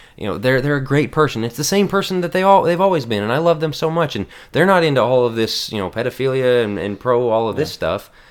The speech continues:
Speaker 1: And it's like, okay, well, ask them to denounce gender-affirming surgeries for eight-year-olds. Uh, let's see where they stand
Speaker 2: Yeah.
Speaker 1: on that, number one. Or, like, we need to have that, that ability to push back on those things. But before you get to that,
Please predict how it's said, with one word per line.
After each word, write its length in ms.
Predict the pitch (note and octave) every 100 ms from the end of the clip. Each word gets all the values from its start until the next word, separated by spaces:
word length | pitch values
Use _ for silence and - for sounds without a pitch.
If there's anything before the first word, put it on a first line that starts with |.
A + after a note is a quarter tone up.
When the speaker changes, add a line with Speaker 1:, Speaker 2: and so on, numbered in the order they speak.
| - -
Speaker 1:
And 220 | A2+ G#2+
it's 120 | -
like, 140 | G2+
okay, 300 | F#2 G2+ F2+
well, 400 | F2 F#2+ F#2+ C#2 - _ _ _ _ _ _ - - -
ask 260 | A#2+ A#2 -
them 180 | A2+ G#2+
to 100 | A2
denounce 520 | F#2+ F2+ F2+ E2+ -
gender-affirming 720 | G2+ G2+ F2+ E2+ E2+ F2+ E2+
surgeries 420 | - F2+ E2 E2
for 160 | - E2+
eight-year-olds. 560 | E2+ D#2 D2+ D#2 E2 -
Uh, 100 | F2+ -
let's 220 | G#2+ A2
see 160 | - G#2+
where 100 | F2+
they 140 | D#2
stand 240 | - G#2 F#2+
Speaker 2:
Yeah. 80 | D#2
Speaker 1:
on 80 |
that, 80 | D2+
number 220 | E2+ D#2 F2+
one. 320 | G2+ F2+ F2
Or, 160 | D2+
like, 240 | F#2+ F2 F#2
we 120 | G2
need 160 | G2 F2+
to 180 | E2+ E2+
have 220 | F2+ E2+
that, 280 | E2+ - - - - - G2+
that 360 | F#2 - - -
ability 520 | F#2 G2+ G2 F#2+ F#2
to 420 | - F2+ E2+ D#2+ - -
push 240 | A#2 -
back 260 | A#2+ C#3+ B2+
on 80 | F#2+
those 120 | -
things. 160 | G2+
But 140 | C3 C#3
before 260 | D3 G3
you 100 | G#3
get 140 | D#3+ E3
to 80 | F2
that, 260 | D#2+ -